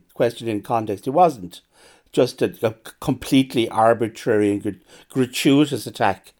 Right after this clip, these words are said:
on Ireland's most prominent columnist and public intellectual, but rather it was based on the observation that Fintan had,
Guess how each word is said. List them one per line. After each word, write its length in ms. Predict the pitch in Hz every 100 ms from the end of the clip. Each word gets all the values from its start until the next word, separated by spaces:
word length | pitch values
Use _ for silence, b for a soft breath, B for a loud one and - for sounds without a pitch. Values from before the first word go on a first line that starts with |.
| b b b b _
on 600 | 123 117 113 101 95 90 92 b b _
Ireland's 600 | 123 120 113 107 98 87
most 380 | 110 104 92 -
prominent 760 | - 123 107 101 92 85 - - b b b b b b _ _ _
columnist 680 | - 156 139 127 117 107 -
and 160 | 104 95
public 400 | 123 104 98 -
intellectual, 800 | 90 101 95 92 - 98 - - b b b _
but 120 | 131
rather 380 | 120 135 131 113
it 120 | -
was 300 | 117 110 90 - _
based 260 | 123 117 -
on 100 | 107
the 140 | 107
observation 560 | 123 120 110 113 113 107
that 60 | 87
Fintan 360 | 120 107 104
had, 340 | 95 110 98